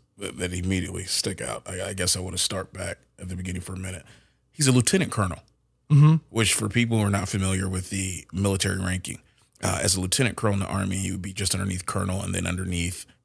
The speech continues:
Speaker 1: brigadier general. So he's, like, two ranks away from being a general.
Speaker 2: All right.
Speaker 1: That's pretty high up.
Speaker 2: Mm-hmm.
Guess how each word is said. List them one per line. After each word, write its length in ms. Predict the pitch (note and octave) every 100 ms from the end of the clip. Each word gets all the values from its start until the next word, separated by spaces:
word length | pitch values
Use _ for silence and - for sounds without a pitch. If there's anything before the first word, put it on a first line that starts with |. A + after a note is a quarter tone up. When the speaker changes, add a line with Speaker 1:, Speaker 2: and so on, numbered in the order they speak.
| -
Speaker 1:
brigadier 380 | G#2 F#2+ F2 F2+
general. 260 | F#2+ F2 - _ _ _
So 100 | -
he's, 80 | A2+
like, 140 | G#2+
two 160 | - C#3+
ranks 260 | G#2 G2
away 380 | G2 F#2 F2+ F2+ - _
from 220 | - G2+
being 200 | F#2+ F2+
a 60 | F2+
general. 300 | F#2+ F2+ - - _ _ _ _ _ -
Speaker 2:
All 80 | A#2
right. 180 | G#2+ A#2+
Speaker 1:
That's 200 | A2+ -
pretty 400 | - F#3+ D#3 F#2+
high 340 | - G#2+ F#2+ -
up. 220 | F2 - - _ _ C#3+
Speaker 2:
Mm-hmm. 360 | D#3 D#3+ G#3